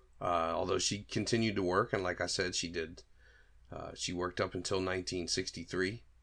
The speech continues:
She wrote a book, a book of candy recipes, interesting, called Candy Hits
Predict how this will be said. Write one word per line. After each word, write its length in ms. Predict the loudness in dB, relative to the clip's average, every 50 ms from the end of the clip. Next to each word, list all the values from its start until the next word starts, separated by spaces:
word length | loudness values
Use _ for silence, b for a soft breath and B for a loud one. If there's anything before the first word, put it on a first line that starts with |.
| -20 -20 -20 -20 -20 -20 -20 -20 -18 -12
She 160 | -4 0 4
wrote 160 | 6 8 10 8
a 60 | 8
book, 460 | 10 8 8 8 8 4 -4 -8 -10 -18 -20 -20 -20 -20 -20 -20 -20 -20 -20 -20 -20 -20 -16 -8 -4
a 60 | -2
book 240 | 2 4 4 6 6
of 180 | 4 0 0 0
candy 460 | 0 4 8 8 8 8 8 6 4
recipes, 880 | 4 4 2 2 0 -2 -4 -6 -8 -8 -8 -6 -6 -6 -6 -6 -8 -12 -20 -20 -20 -20 -20 -20 -20 -20 -20 -20 -20 -20 -14 -4 0
interesting, 540 | 2 2 2 0 -2 -4 -6 -6 -8 -10 -12 -14 -18 -20 -20 -20 -20 -20 -20 -2
called 300 | 2 4 4 4 4 2
Candy 460 | 4 6 8 8 10 8 8 6 6
Hits 520 | 8 8 8 8 8 4 0 0 -2 -4